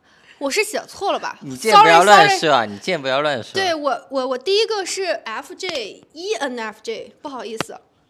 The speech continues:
Speaker 1: 就说一半了，就I N T P的第一，第一 choice 啊，应该是E N F J，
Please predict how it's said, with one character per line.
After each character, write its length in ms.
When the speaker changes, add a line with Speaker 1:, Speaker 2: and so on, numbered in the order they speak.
Speaker 1:
就 180
说 240
一 120
半 260
了， 300
就 180
I 180
N 80
T 120
P 120
的 120
第 380
一， 140
第 140
一 60
choice 460
啊， 100
应 120
该 120
是 140
E 200
N 80
F 280
J， 260